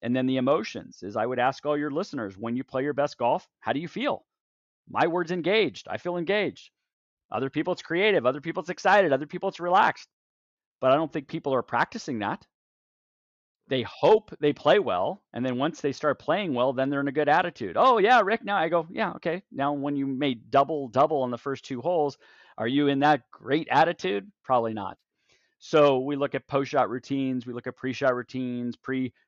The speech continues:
pre-round routines. Routines is a word I know that's thrown around a lot with the mental game, but, um,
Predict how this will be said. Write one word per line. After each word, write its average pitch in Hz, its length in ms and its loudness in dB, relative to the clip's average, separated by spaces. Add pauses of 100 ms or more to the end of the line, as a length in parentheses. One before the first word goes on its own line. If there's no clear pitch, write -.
pre-round 123 400 0
routines. 120 480 -6
Routines 139 640 -4
is 123 140 -6
a 120 60 -2
word 120 300 -4
I 113 80 2
know 117 140 -4
that's 110 180 -10
thrown 120 240 -6
around 113 280 -2
a 113 40 -4
lot 110 320 -2
with 110 220 -6 (100)
the 95 60 -8
mental 127 260 -4
game, 104 460 -8
but, 113 320 4 (1040)
um, 117 200 -4